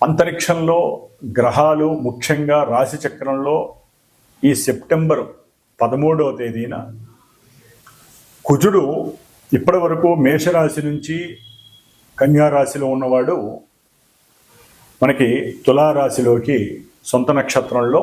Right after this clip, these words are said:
అడుగు పెడతాడు. అట్లాగే సెప్టెంబర్ పద్నాలుగవ తేదీన కర్కాటక రాశిలో ఉన్నటువంటి శుక్రుడు గ్రహము సింహరాశిలోకి అడుగు పెడతాడు. సెప్టెంబర్ పదిహేనవ తేదీన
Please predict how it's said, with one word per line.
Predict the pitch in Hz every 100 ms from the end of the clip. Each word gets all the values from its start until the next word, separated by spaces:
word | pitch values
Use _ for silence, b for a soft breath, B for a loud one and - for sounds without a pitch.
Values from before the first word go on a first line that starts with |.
| -
అడుగు | 120 120
పెడతాడు. | 110 107 107 107 104 _ _ _ _ _ _ b b b
అట్లాగే | - - 165 165 160
సెప్టెంబర్ | 151 151 - 175 165 160 -
పద్నాలుగవ | 113 165 165 156 131
తేదీన | 135 127 127 151 - - _ _ _ _ -
కర్కాటక | 123 120 165 165 160
రాశిలో | 156 151 151 147 147
ఉన్నటువంటి | 143 135 135 127 131 104 113 -
శుక్రుడు | - - - 170 160 - - -
గ్రహము | 117 143 156 110 95 - _ _ _ _ -
సింహరాశిలోకి | - 147 160 156 151 135 139 127 120 185 226 - _ _ -
అడుగు | 123 123
పెడతాడు. | 107 110 113 104 104 - _ _ _ _ _ _ _ _ _ - - - - -
సెప్టెంబర్ | - 156 151 190 185 180 -
పదిహేనవ | 139 156 160 180 160
తేదీన | 151 135 131 131